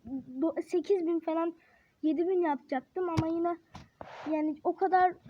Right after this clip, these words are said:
kupası olmayanlar olabilir yani. Yani yine de biraz düşünüyorum. Yani bazen yükseltebilirim, bilmiyorum. Hatta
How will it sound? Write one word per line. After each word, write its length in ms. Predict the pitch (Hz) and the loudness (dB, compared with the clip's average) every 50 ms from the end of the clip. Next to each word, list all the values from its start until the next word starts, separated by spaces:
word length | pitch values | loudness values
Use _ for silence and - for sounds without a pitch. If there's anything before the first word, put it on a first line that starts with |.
| - - | -18 -18
kupası 360 | - - - 330 - - 392 | -12 -8 -8 -6 -2 0 2
olmayanlar 580 | 381 370 359 359 349 359 349 349 349 370 359 359 | 4 4 2 2 2 0 0 2 2 4 4 4
olabilir 440 | 349 339 339 320 320 339 339 359 | 4 2 2 0 0 0 0 0
yani. 540 | 339 320 285 254 240 226 220 220 226 214 220 - - - | 0 2 0 0 -2 -2 -4 -6 -6 -8 -10 -14 -10 -6
Yani 340 | 277 311 277 294 349 359 349 - - | -4 -4 -2 0 -2 -2 -2 -2 -2
yine 220 | 370 381 370 349 | -2 -2 -2 -2
de 160 | 359 359 294 | -2 -2 0
biraz 300 | 285 339 330 330 320 277 | 2 2 2 2 2 -2
düşünüyorum. 640 | 311 311 - - 349 349 349 359 339 294 277 311 370 415 - _ _ - - - - _ _ _ _ _ _ _ _ _ _ _ _ _ _ _ _ _ _ _ _ _ _ _ - - | -6 -8 -8 -6 -4 -4 -2 0 0 0 2 0 0 -2 -6 _ _ -20 -20 -20 -20 _ _ _ _ _ _ _ _ _ _ _ _ _ _ _ _ _ _ _ _ _ _ _ -4 0
Yani 420 | 269 254 247 240 233 220 277 - | 0 2 2 0 -2 -2 2 6
bazen 320 | 370 392 415 415 415 403 | 8 8 8 6 6 2
yükseltebilirim, 1120 | 403 392 392 370 370 - - 392 392 392 370 403 392 370 370 370 381 381 392 415 415 392 359 | 2 4 2 2 2 2 4 4 4 4 4 2 0 0 0 0 2 4 4 4 4 2 2
bilmiyorum. 460 | 359 349 359 339 311 302 320 359 370 | 2 2 2 2 2 2 2 2 0
Hatta 540 | 370 330 370 349 - - 415 403 403 - | 2 2 0 0 0 2 4 4 4 4